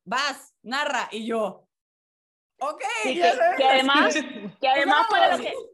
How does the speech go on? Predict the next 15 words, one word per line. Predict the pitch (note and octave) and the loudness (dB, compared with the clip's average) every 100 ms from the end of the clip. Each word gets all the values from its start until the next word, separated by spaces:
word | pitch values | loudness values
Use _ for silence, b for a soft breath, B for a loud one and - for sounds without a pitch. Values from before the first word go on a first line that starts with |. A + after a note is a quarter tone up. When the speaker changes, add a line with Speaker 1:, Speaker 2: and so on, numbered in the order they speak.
| _ - | _ -6
Speaker 2:
para | C4+ C#4+ | -4 -2
lo | D4 | -4
que | D4 | -6
nos | D4+ | -12
escuchan, | C#4+ F4+ G4 F#4 E4 E4 - | -14 -14 -10 -6 -6 -6 -12
eh, | B3+ B3+ - _ _ _ | -8 -8 -10 _ _ _
a | A3+ | -4
veces | B3 B3 F4 - | -2 -4 -8 -4
pasan | C#4+ C#4+ E4 E4 D#4 | -2 -2 -6 -8 -16
cosas | C#4 C4 C4 F4+ | -14 -12 -10 -10
de | E4+ | -10
estas | - F4 | -8 -8
en | D#4+ | -8
la | D4 | -8
tele | C#4+ C#4 B3+ B3+ | -6 -6 -6 -8